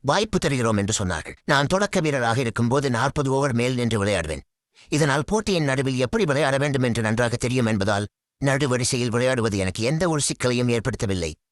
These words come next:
அணி நிர்வாகம் இந்த வாய்ப்பை வழங்கியதை நினைத்து பெருமை கொள்கின்றேன். விராட் கோலி எப்போதும் போல் சிறப்பாகவே வழி நடக்கிறார். இந்த ஒரு வாரமாக வெறும் பயிற்சி செய்யும் விதத்தை அருகில் இருந்து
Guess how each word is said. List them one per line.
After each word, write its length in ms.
அணி 240
நிர்வாகம் 440
இந்த 180
வாய்ப்பை 360
வழங்கியதை 500
நினைத்து 340
பெருமை 320
கொள்கின்றேன். 400
விராட் 280
கோலி 240
எப்போதும் 400
போல் 200
சிறப்பாகவே 540
வழி 160
நடக்கிறார். 420
இந்த 160
ஒரு 140
வாரமாக 400
வெறும் 200
பயிற்சி 340
செய்யும் 320
விதத்தை 360
அருகில் 340
இருந்து 220